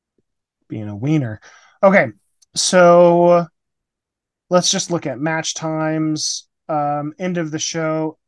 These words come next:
M J F Mox got twenty-three, Acclaimed got nineteen, Hater Storm got fifteen. Let's see. Darby and Sting versus Lethal and Jericho got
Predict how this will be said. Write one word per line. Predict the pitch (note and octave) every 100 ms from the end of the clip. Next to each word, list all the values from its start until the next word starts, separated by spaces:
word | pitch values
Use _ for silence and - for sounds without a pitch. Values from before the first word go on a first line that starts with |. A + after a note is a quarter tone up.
| _ _
M | F3+
J | D#3 D#3+
F | C3+
Mox | E3 D#3 D3 -
got | C#3+
twenty-three, | - E3 D3+ C#3+ - E3 D#3 D#3
Acclaimed | C#3+ - - D3+ D3+ C#3
got | C#3 -
nineteen, | D#3 C#3 A#2+ - F3+ E3 E3 D#3+ D3+ _ _ _ _ _
Hater | E3+ D#3 C3+
Storm | - E3 D3+ D3+
got | C3+ A2
fifteen. | - E3+ - - D#3+ D#3 D#3 D#3
Let's | D3+ _ _ _ _ _ _ _ _ _ _ _ _ _ _ _ _ _ _
see. | - - - G#2+ G2 E2+ D2+ C2 B1+ C2 - _ _ _ _ _ _ _ _ -
Darby | D3 D3 D3
and | C3+
Sting | - F3+ F3+ F3
versus | D3+ C#3 C#3
Lethal | C#3 C#3 C#3
and | C3
Jericho | D#3 D#3+ D3+
got | A2